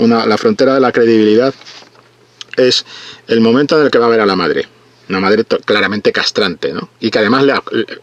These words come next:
sistemáticamente dice, "Yo no te acuso de que hayamos, de que hayas perdido a tu padre, porque tú querías salir a navegar. Bueno, no te acuso, pero ahí llevas el, la collejita y tal, rica, ¿no?".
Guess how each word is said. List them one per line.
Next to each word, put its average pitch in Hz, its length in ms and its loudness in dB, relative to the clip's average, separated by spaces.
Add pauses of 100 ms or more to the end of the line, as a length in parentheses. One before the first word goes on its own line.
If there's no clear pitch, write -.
sistemáticamente 135 840 0
dice, 113 260 2
"Yo 131 80 2
no 180 100 2
te - 120 -2
acuso 120 360 2
de 98 140 2
que - 80 -2
hayamos, 101 420 -2
de 104 120 0
que - 80 -2
hayas 151 140 0
perdido 202 300 0
a 175 60 -6
tu - 140 -4
padre, 170 320 -4 (720)
porque 120 260 2
tú 127 100 4
querías 123 260 2
salir 113 200 2
a 107 60 2
navegar. 95 440 -2 (480)
Bueno, 82 300 -6
no 92 240 -4
te - 80 -4
acuso, 131 460 0
pero 127 200 2
ahí 107 160 2
llevas 113 360 2
el, 110 260 2
la 101 100 0
collejita 107 640 0
y 95 60 -2
tal, 160 180 0
rica, 190 300 0
¿no?". 127 120 -6